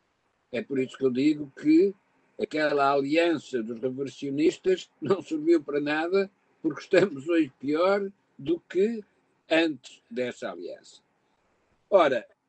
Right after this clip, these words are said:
se a Europa evoluir no sentido destas instituições supranacionais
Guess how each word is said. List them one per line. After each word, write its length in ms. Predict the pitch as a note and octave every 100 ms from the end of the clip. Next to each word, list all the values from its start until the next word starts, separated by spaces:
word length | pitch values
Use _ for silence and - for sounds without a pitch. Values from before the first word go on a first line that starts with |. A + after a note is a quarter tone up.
| _
se 400 | - - - A#3+
a 320 | C4 A3+ F#3+
Europa 640 | F3 D3+ F#3 D#3+ C3 -
evoluir 800 | D#3 F#3+ F3+ E3 C#3 A2+ E2+ D#2+ D2+ _ _ _ _ _ _ _ _ _ _ _ _
no 280 | A#2 B2+ B2+
sentido 720 | - B2+ A#2 G#2+ C#3 C#3+ A#2
destas 640 | A2+ B2 A#2 - B2 A2 A2+
instituições 1120 | B2+ A2 A#2 G#2+ A#2+ G2+ - C3 A#2+ G#2+ -
supranacionais 1120 | D#3 D#3+ B2+ A2+ A#2 A2 - G2 F#2+ D#2 -